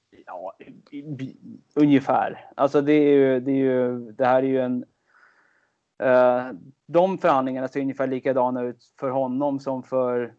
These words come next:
liksom, dig och mig när vi förhandlar om, om, liksom, ny lön på jobbet. Vi inser att får vi en löneförhöjning så kanske vi hamnar i ett nytt eh, som ny marginal, eh, liksom beskattnings-, eh, bracket.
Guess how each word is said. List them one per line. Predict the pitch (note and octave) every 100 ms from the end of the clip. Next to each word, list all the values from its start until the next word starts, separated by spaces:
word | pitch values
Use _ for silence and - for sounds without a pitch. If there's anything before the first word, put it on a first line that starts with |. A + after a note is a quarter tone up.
| _
liksom, | A#2 B2+ B2
dig | B2+ B2+ B2+
och |
mig | C3 C3+
när | B2 B2
vi | B2+
förhandlar | B2 A#2+ A#2+ B2
om, | B2 B2 B2 -
om, | - C3 C3 B2
liksom, | B2+ B2+ C3
ny | B2+ B2+
lön | C3 A#2+
på | B2+
jobbet. | C#3+ D3+ A#2+ -
Vi | C#3+ D3
inser | C#3 C3+ D3+
att | C3+
får | -
vi | C#3
en | C3+
löneförhöjning | C#3+ C#3 C3 B2 C3+ D#3+ D3+
så | C3
kanske | C#3 C3
vi | C3+
hamnar | C3+ B2+ B2+
i | B2+
ett | B2
nytt | C3+ B2 _ - _ _ _ _ -
eh, | C3 B2 B2+ B2+ B2+ B2+
som | C3 B2
ny | C3 B2+ B2+ B2+
marginal, | B2 B2+ B2+ B2+ C3 C3 B2+ B2
eh, | A#2+ A#2+ A#2+ A#2+ B2 B2 A#2 B2+ B2 B2+
liksom | B2 B2 B2+
beskattnings-, | B2+ - D3 B2 - C3 B2+ - B2+
eh, | B2 B2
bracket. | B2+ D3 D3 - - _